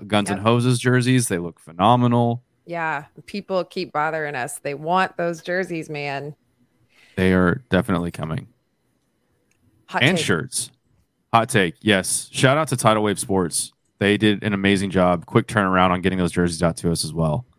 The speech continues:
Speaker 2: Yeah, thank you, Trefty. Um, I've been doing really well. Um, I'm actually moving, so trying to pack up my life and still staying in the area.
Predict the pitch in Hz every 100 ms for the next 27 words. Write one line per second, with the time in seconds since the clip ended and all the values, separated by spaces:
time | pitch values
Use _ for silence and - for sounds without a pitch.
0 | _ 104 123 - 165 180 - 147 - 165
1 | 151 - _ _ _ _ _ 170 165 160
2 | 160 165 - 185 269 294 233 202 190 170
3 | 180 285 214 - - 165 156 - 170 165
4 | 165 - 175 160 151 - - 156 160 147
5 | 151 165 277 - - 147 147 - - -
6 | - _ - 156 135 - 151 156 - 160
7 | 156 160 160 160 156 160 - 247 247 202
8 | 180 170 160 147 147 143